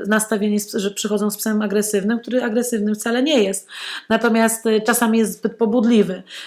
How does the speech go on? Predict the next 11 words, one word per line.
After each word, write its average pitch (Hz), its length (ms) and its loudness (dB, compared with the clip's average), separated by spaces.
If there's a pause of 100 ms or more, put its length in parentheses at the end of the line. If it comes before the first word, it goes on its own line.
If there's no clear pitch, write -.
Czasami 254 840 4
wystarczy, 233 600 -2
że 226 100 2
odpowiednio 226 520 0
wygląda, 226 500 4
albo 185 160 -4
w 180 40 -12
zasadzie 196 480 2
nieodpowiednio, 185 720 2
tak? 214 280 0
Bo 190 180 0